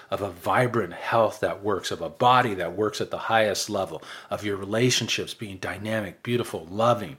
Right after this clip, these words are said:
and accepting. I mean, Lord, help us if we come across somebody with a different point of view than ours these days, right? No, we want to create harmony. We want to create a symphony.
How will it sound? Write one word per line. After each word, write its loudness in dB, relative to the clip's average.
and -6
accepting. 4
I -2
mean, 4
Lord, 6
help 6
us -2
if -8
we -4
come 4
across 6
somebody 2
with -4
a 0
different -2
point 2
of -4
view 2
than 2
ours -2
these -10
days, -10
right? 6
No, -4
we -8
want -2
to -2
create -4
harmony. -6
We -14
want 2
to 2
create -2
a -4
symphony. 2